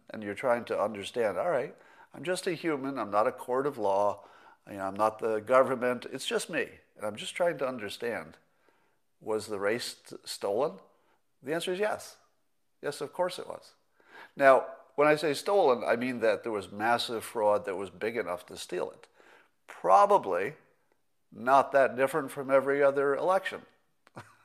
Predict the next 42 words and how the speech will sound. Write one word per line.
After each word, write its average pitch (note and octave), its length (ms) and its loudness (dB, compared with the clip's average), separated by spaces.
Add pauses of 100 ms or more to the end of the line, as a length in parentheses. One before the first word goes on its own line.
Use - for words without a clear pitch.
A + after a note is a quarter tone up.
(1000)
That, C3 240 0
that's C3 220 4
sort C3+ 240 2
of A#2 80 -2
the, G#2 320 2
the G#2 100 -4
red G#2+ 320 0
pill G#2+ 260 -2
that G2+ 260 -6 (440)
we G#2+ 280 -6
all G#2+ 180 4
have A#2+ 220 -2
to C#3 80 -8
eat, C3+ 320 -10 (480)
is G#2+ 220 -10
that A#2 340 0
if F#3 280 0
there G3+ 180 -2
were, E3 440 0
if D#3 240 -2
we E3 140 -2
can C3+ 320 -6
believe A2+ 360 -4
there A2 120 -2
was G2 260 -8
massive A2+ 420 -6
fraud A#2 360 0
this D3 160 -4
time, E2+ 320 -8 (680)
it E3+ 180 -6
would D#3 280 -2
be C#3 420 -4 (260)
ridiculous G2+ 1080 -8 (760)
to A2 160 -12
imagine F#2+ 460 -2
it's F#2 180 -14
the F#2 80 -16
first G#2 320 -12
time F#2 220 -6
it D#2+ 60 -12
ever D#2+ 160 -8
happened. A2+ 460 -12